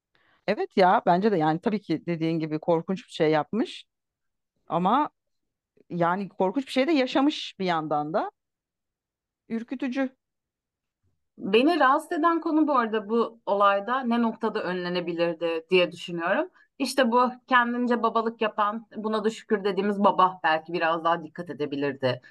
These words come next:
Speaker 2: Kadının ailesi belki biraz daha şey yapabilirdi. Ne bileyim yani tabii ki
Speaker 1: Evet.
Speaker 2: küçük çocuklarda işte anne karar verir falan da ne bileyim biraz bu kadar pasif olmasak mı ya etrafımızdaki çocuklar konusunda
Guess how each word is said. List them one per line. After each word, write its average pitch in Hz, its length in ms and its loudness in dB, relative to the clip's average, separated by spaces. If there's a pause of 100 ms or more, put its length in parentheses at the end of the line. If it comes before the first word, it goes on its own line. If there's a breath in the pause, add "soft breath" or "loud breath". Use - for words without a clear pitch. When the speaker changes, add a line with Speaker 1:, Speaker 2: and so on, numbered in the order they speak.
(120)
Speaker 2:
Kadının 202 360 2
ailesi 180 720 2
belki 190 360 0
biraz 165 380 0
daha 160 260 2 (260)
şey 180 220 -2
yapabilirdi. 151 580 -2
Ne 233 120 6
bileyim 208 240 2
yani 185 320 0
tabii 226 340 -4
ki 214 200 2
Speaker 1:
Evet. 214 280 -2
Speaker 2:
küçük 233 280 -8
çocuklarda 208 880 2
işte - 200 -2
anne 190 500 0
karar 180 380 0
verir 180 220 -6
falan 233 440 0
da 180 120 2
ne 202 200 -8
bileyim 185 280 -10
biraz 190 300 2
bu 190 60 -16
kadar 208 360 2
pasif 208 280 -6
olmasak 233 560 0
mı 160 100 -10
ya 220 140 2
etrafımızdaki 170 680 -4
çocuklar 151 520 -2
konusunda 151 560 -2